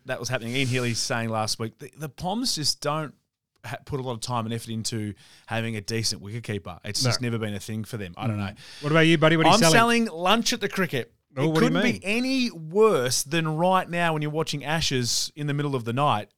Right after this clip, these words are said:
Speaker 1: You have two hours of cricket, fantastic, and then you gotta sit around for forty minutes. Why are we still, in this day and age,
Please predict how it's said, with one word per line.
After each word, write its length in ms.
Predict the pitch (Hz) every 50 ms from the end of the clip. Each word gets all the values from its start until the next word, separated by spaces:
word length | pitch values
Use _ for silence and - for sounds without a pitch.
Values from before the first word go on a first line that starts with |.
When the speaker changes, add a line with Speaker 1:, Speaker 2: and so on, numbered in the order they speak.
| _
Speaker 1:
You 140 | _ 147 151
have 100 | 151 -
two 260 | - - 214 214 208
hours 320 | 196 190 190 185 170 147 135
of 120 | 123 117
cricket, 400 | - 165 170 156 147 123 - _ _ - - _ _
fantastic, 720 | 196 202 196 190 175 - - 160 190 196 - - 131 - - -
and 120 | 147 156 170
then 120 | 175 175
you 40 | 170
gotta 140 | 170 165 156
sit 180 | - 180 165
around 220 | 156 156 156 156 131
for 100 | 143 143
forty 440 | 123 - 151 156 160 160 - 147 139
minutes. 340 | 143 160 160 127 117 -
Why 400 | 135 139 151 175 202 226 254 277
are 140 | - 226 220
we 100 | 214 208
still, 560 | - - - - - 170 165 139 120 117 127
in 220 | 139 - 139 139 147
this 200 | 170 180 175 -
day 300 | - 170 165 165 156 147
and 80 | 143
age, 500 | 139 123 104 101 113 135 175 190 - -